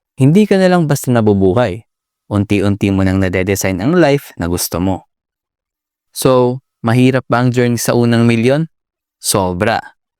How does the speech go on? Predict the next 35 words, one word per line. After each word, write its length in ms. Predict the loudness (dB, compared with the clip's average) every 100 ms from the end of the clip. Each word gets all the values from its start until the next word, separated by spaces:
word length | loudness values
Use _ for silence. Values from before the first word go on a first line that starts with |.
| _ _ _
Test 240 | -6 -4
ito 160 | -4 -2
ng 160 | -2
disiplina, 1000 | -4 -4 -6 -4 -2 0 -2 -2 -4 -8 -12 -4
mindset 480 | -2 -2 -2 -4 -4
at 120 | -6
ng 160 | -6 -6
pasensya 480 | -6 -4 -4 -2
mo. 240 | -2 -4 -6 _ _ _ _ -4
Binubuo 560 | 0 0 0 0 0
mo 160 | 0 -2
ang 80 | -2
pundasyon, 800 | -2 0 0 0 0 -2 -2 0
bawat 320 | 0 0 -2
brick, 320 | -2 -2 -4 _ _ -8
kahit 240 | -4 -4 -4
masakit. 480 | -6 -8 -4 -4 -4 _ _ _ _ _ -4
Pero 160 | -4 -2
pag 160 | -2 0
naabot 320 | 0 2 0
mo 80 | 0
na 160 | 0
yung 80 | -2
summit 320 | -2 -4 -4 -4
na 80 | -2
yun, 240 | 0 0 -4
dun 320 | -8 -2 0
mo 160 | 2 2
mararamdaman 640 | 2 2 0 0 0 -2
ang 160 | -2 -4
tunay 400 | 2 4 4 4
na 160 | 2 2
lakas 320 | 0 -4 -4
ng 80 | -4
compounding. 640 | -4 -2 -4 -2 -2 -2